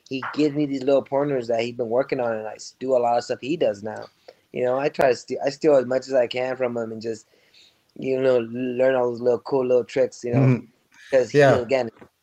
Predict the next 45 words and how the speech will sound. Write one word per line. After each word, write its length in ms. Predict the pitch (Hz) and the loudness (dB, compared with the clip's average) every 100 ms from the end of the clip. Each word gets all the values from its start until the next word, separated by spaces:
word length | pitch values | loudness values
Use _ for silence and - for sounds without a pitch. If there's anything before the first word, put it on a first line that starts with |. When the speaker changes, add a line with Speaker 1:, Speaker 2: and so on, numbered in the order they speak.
| - | -2
Speaker 1:
us. 400 | 110 - - _ _ _ _ _ _ _ - | -2 -2 -16 _ _ _ _ _ _ _ 0
Speaker 2:
Yeah, 140 | 139 131 | 4 6
well, 260 | 123 120 | 8 6
you 140 | 139 143 | 4 4
know, 100 | 135 | 6
those 180 | 131 139 | 6 6
O 120 | 143 | 4
Gs, 440 | 127 147 143 113 | 4 2 2 0
you 60 | 123 | 0
know, 100 | 120 | 2
like 220 | 120 113 | 2 2
Joe 180 | - 131 | 4 4
Benavidez, 720 | 120 117 113 123 120 110 - | 4 0 0 2 4 2 -2
we're, 200 | 120 131 | 0 0
we're 160 | 139 156 | 4 2
huge 320 | 135 151 135 | 2 0 0
fans 260 | - 127 113 | 2 0 0
of 80 | 110 | 2
Joe 180 | 123 | 2
B 160 | 117 123 | 2 4
over 180 | 123 113 | 2 2
here. 380 | 107 123 117 - - - | 0 2 0 -2 -16 -6
Uh, 360 | 113 113 110 110 | 0 2 2 0
we, 100 | 127 | 0
I've 280 | 127 120 107 | 2 0 2
also 280 | 131 127 127 | 2 2 -2
subscribed 480 | 127 110 127 120 | -4 0 2 2
to 80 | 117 | 2
his 100 | 113 | 0
new 120 | 120 | -2
podcast. 680 | 113 123 120 - 113 104 - | -2 -2 -2 0 0 -2 -4
Uh, 460 | 110 104 107 101 107 | -2 0 0 0 0
I 60 | 117 | -2
think 140 | 123 | -2
it's 120 | 107 | -4
Joe 240 | - 117 110 | 2 2 2
B 240 | 117 113 | 0 0
and 80 | 110 | 0
Olivia 380 | 107 117 110 98 | 2 2 2 0
at 60 | |
Home. 380 | 95 123 113 107 _ _ - | 2 2 2 -2 _ _ 0
Uh, 120 | 110 | 4
Speaker 1:
Yeah. 140 | 135 131 | 4 4
Speaker 2:
super, 320 | 135 123 - | 4 4 2
s-, 200 | - | -4